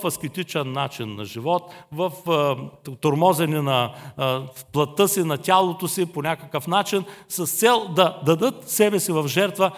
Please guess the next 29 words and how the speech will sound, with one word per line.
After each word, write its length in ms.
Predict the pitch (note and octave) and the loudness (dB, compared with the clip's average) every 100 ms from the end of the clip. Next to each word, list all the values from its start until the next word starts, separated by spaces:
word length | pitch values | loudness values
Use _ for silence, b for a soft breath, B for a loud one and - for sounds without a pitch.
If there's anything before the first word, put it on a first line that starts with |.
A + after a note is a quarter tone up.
| B | B
за 160 | C#3 F#3 | -6 -4
да 60 | F3+ | -2
умилостивят 720 | E3 E3 D#3 E3+ F3 A#3 D3 | -2 -4 -6 -6 -4 -4 0
Бог 300 | D3 D3+ - B B | 0 0 -6 B B
и 40 | - | -8
Той 180 | F#3 F3 | -4 -4
да 80 | |
я 120 | D#3 D3+ | -4 -8
покаже 520 | D3 C3+ D#3 C#3+ B2 | -10 -8 -6 -4 -4
милост 360 | B2+ C#3 C#3+ | -4 -6 -8
и 60 | B2+ | -10
Той 240 | - C#3+ | -4 -4
да 120 | C#3 A#2 | -2 -6
откликне 520 | A2+ F3+ G3+ B2+ B2 B B - | -6 -8 -6 -6 -8 B B -6
на 120 | B2 | -4
тяхните 500 | D3 B2+ C3+ A#2 B2+ | -2 -2 -2 -6 -4
нужди. 360 | A#2 A2+ F#2+ F2 b b | -4 -4 -8 -14 b b
Обаче 340 | G#2 - G3+ G#3 | 0 0 2 -2
в, 240 | D3+ C3+ - | -2 -6 -6
а, 200 | C#3+ A#2+ G#2 B | -4 -4 -4 B
вярата, 360 | A#2 F#3 A3+ G#3+ | -2 0 -2 -6
която 380 | - F#3 G3 F#3 | -2 0 0 -4
Христос 520 | F3 D#3 - F#3 - | -8 -8 -4 -4 -4
предлага, 480 | F3+ D3+ C3+ G2+ - - B B - | -8 -2 0 0 -6 -20 B B -6
и 80 | E3 | -2
пътя, 300 | - C4 G#3+ | 0 2 2
който 340 | G#3+ A3+ A3 | 4 2 2
Той 200 | F3 G#3+ | 0 2
предлага, 540 | A3 G3+ F3+ F3+ F#3 | 2 0 4 4 4